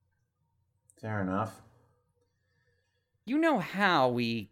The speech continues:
Speaker 2: get these things, yeah?
Speaker 1: The s-, the stands, you mean?
Speaker 2: Yeah.
Speaker 1: Yeah. Ophelia gives them to you.
Speaker 2: That,
Speaker 1: Somehow.
Speaker 2: that she does.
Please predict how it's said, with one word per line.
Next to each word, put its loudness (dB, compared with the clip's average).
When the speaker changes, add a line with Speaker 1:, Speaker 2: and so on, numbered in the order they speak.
Speaker 2:
get 0
these -6
things, -6
yeah? -2
Speaker 1:
The -14
s-, -14
the -10
stands, -2
you -6
mean? -12
Speaker 2:
Yeah. -4
Speaker 1:
Yeah. 0
Ophelia 0
gives -2
them -6
to -14
you. -16
Speaker 2:
That, 0
Speaker 1:
Somehow. -10
Speaker 2:
that -4
she -6
does. -6